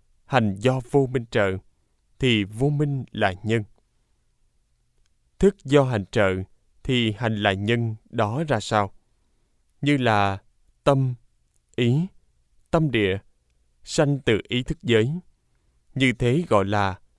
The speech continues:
hành duyên thức, thì hành là nhân. Danh do thức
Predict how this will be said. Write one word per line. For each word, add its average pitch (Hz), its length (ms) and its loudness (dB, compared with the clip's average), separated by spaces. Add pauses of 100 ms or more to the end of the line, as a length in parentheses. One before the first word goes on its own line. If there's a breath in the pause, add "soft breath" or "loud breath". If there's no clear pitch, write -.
(240)
hành 101 400 0
duyên 107 240 -2
thức, - 200 -4 (560)
thì 113 440 0 (160)
hành 107 340 -2
là 107 220 0 (100)
nhân. 117 200 -2 (2500)
Danh 113 420 2
do 110 180 4
thức - 220 -4